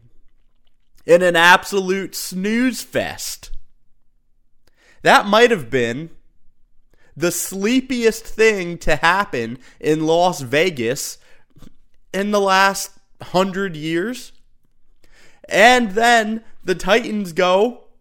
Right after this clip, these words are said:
into Miami and beat the Dolphins. This sports weekend unexpectedly turned in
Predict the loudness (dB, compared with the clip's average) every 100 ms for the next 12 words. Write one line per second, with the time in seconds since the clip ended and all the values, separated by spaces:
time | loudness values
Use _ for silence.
0 | -8 -4 0 0 -2 -2 -2 -4 -8 -12
1 | -18 _ -20 -18 -6 -4 -2 -4 -4 0
2 | 4 4 4 0 -10 -14 -20 -20 -20 -20
3 | -20 -20 -20 -20 -8 2 2 2 -8 -6
4 | -6 -8 -10 -10 -6 -4 -4 -10 -14 -20
5 | -20 -20 _ _ _ _ _ _ _ _
6 | _ -20 _ _ _ _ _ -20 -20 _
7 | -20 -20 -20 -20 -20 -20 _ _ _ _
8 | -2 0 0 -4 -4 -2 -2 -6 -8 -4
9 | -4 -6 -6 0 0 0 -2 -2 -2 -4
10 | -12